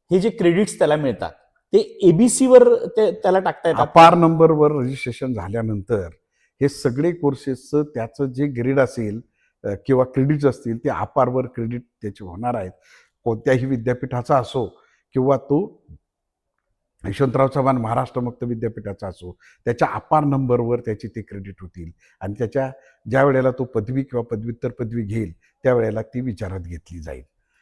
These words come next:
Speaker 1: वा.
Speaker 2: आणि त्यातला सगळ्यात महत्त्वाचा जो, अ, राज्याचे माननीय शिक्षण, उच्च शिक्षण मंत्री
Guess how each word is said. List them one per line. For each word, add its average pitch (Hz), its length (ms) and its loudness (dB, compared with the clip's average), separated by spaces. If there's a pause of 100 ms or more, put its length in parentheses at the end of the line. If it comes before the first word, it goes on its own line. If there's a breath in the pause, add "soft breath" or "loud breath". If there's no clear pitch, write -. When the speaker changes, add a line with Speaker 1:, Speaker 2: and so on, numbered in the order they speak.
(120)
Speaker 1:
वा. 113 140 -10
Speaker 2:
आणि 127 200 0
त्यातला 135 380 -2
सगळ्यात 135 460 -4
महत्त्वाचा 139 480 0
जो, 117 340 -4 (440)
अ, 113 60 -4 (400)
राज्याचे 110 960 -6
माननीय 107 440 -6 (160)
शिक्षण, 101 540 -16
उच्च 98 260 -14
शिक्षण 104 300 -16
मंत्री 101 320 -12